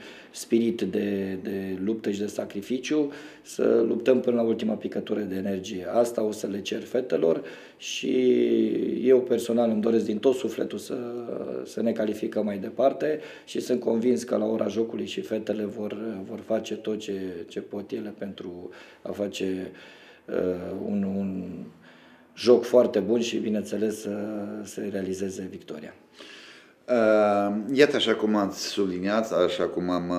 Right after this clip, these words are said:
Speaker 2: remarcat în contextul dialogului nostru, această dublă manșă pe teren propriu, cât de mult contează lucrul ăsta?
Speaker 1: Uh, e, e foarte important să joci ambele meciuri pe teren propriu.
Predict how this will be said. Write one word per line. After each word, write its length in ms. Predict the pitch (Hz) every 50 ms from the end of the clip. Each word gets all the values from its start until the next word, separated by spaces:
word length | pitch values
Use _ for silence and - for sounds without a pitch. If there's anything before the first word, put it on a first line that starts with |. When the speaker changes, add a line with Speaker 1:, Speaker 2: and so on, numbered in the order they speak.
| 87 87 85
Speaker 2:
remarcat 580 | 87 87 87 85 80 82 - 92 90 90 - -
în 240 | 85 82 82 82 80 -
contextul 420 | 80 78 - 85 82 - 85 76
dialogului 440 | 82 80 78 80 78 80 80 80 80
nostru, 640 | 85 95 - - - - 95 92 92 90 92 90 - - - - - - -
această 960 | - 69 92 - 98 104 95 - - - 95 92 92 92 92 92 92 90 90 87
dublă 360 | 90 104 104 87 87 90 87 87
manșă 720 | 87 90 95 101 98 - - - - 104 101 101 101 95 - - - -
pe 100 | - 98
teren 400 | 98 98 95 87 87 87 87 85
propriu, 540 | 80 82 82 85 78 - - 82 85 82 - - - - - - _ _ _ -
cât 300 | - - - - 92 78
de 80 | 87 82
mult 260 | 80 78 78 73 -
contează 520 | - - 76 - - - - - - - -
lucrul 280 | 76 - - - - - -
ăsta? 200 | - - - - - _ _ _ 214 - -
Speaker 1:
Uh, 400 | - 151 - - - 127 127 143
e, 60 | 151 147 139 135 131 127 123 120 113 110 113
e 80 | 120 120
foarte 360 | 120 - 123 107 98 - 95
important 540 | 90 92 - 98 98 92 - 101 98 95 92
să 140 | - - 101
joci 320 | - 98 98 98 - -
ambele 380 | 90 90 87 90 92 87 87 87
meciuri 300 | 90 92 90 - - 98
pe 100 | - -
teren 320 | 95 - - 104 95 92 92
propriu. 600 | 92 - - 98 95 - 107 120 139 - -